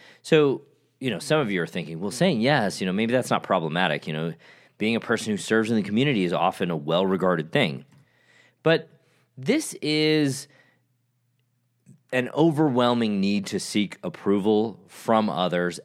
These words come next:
at the expense of our own honesty. And that position really creates problem, uh, problems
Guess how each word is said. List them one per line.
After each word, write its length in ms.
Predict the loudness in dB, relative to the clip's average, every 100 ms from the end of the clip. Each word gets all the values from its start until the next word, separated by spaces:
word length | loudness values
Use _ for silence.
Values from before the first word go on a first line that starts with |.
| -4
at 160 | -2
the 80 | -2
expense 420 | -6 -4 -4 -2
of 100 | -2
our 160 | -2 -2
own 340 | -4 -2 -2 -4 -6
honesty. 720 | -4 -4 -6 -2 -2 -2 -6 -20 -20 -20 -20 -6
And 120 | 2 2
that 260 | 2 -2
position 840 | -2 0 2 2 2 0 0 -2 -4
really 320 | 0 2 2
creates 480 | 0 0 2 2 -4
problem, 880 | -18 -2 0 2 0 -2 -4 -8 -14 _ _ _ _ _ _ _ _
uh, 220 | -8 -8 -6
problems 520 | 0 0 0 -4